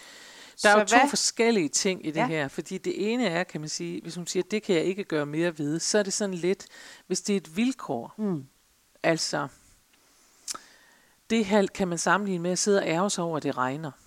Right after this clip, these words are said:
Speaker 2: Ja.
Speaker 1: Det er jo en lille bitte smule uproduktivt, for det kan
Speaker 2: Ja.
Speaker 1: man ikke gøre noget ved.
Speaker 2: Nej.
Speaker 1: Så jeg ved ikke, om det er det, hun mener, men jeg håber ikke, det er det, hun
Speaker 2: Nej,
Speaker 1: mener.
Speaker 2: det tror jeg ikke, det er.
Speaker 1: Så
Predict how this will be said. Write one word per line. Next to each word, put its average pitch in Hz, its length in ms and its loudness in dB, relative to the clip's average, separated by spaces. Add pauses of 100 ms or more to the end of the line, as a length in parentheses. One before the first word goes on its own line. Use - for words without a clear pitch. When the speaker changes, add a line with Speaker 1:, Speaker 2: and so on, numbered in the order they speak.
(140)
Speaker 2:
Ja. 175 160 -4 (160)
Speaker 1:
Det 196 200 -2
er 196 40 2
jo 196 100 2
en 180 100 -4
lille 196 200 -8
bitte 180 180 -4
smule 180 240 -8
uproduktivt, 147 640 -8
for 156 80 -8
det 151 120 -8
kan 180 80 -2
Speaker 2:
Ja. 180 40 0
Speaker 1:
man 180 140 -2
ikke 170 100 -10
gøre 160 120 -2
noget 160 200 -6
ved. 147 180 -4
Speaker 2:
Nej. 185 180 -6 (720)
Speaker 1:
Så - 160 2
jeg 170 140 4
ved 233 120 2
ikke, 220 160 4
om 190 60 -2
det 180 100 0
er 170 40 0
det, 202 120 -2
hun 175 160 -4
mener, 147 260 -6
men 143 140 -6
jeg 160 80 -2
håber 214 300 2
ikke, 156 140 -2
det 147 60 -2
er 131 40 -2
det, 139 100 -6
hun 131 120 -8
Speaker 2:
Nej, 170 200 2
Speaker 1:
mener. - 100 -12
Speaker 2:
det 220 120 -6
tror 190 180 0
jeg 139 100 2
ikke, - 140 -10
det - 120 -12
er. - 60 -14 (140)
Speaker 1:
Så 120 260 0